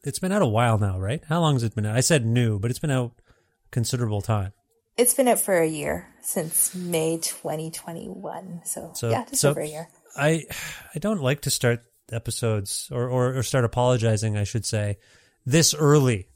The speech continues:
Speaker 1: in an episode. I usually wait
Speaker 2: <laughs>
Speaker 1: thirty, forty minutes before I start to apologize. But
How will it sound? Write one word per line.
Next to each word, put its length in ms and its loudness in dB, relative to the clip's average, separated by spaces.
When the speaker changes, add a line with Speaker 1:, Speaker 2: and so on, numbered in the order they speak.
Speaker 1:
in 140 2
an 80 2
episode. 440 -2
I 40 2
usually 300 2
wait 320 4
Speaker 2:
<laughs> 380 -20
Speaker 1:
thirty, 320 8
forty 380 4
minutes 340 2
before 300 0
I 100 4
start 320 0
to 120 0
apologize. 580 -2
But 200 -6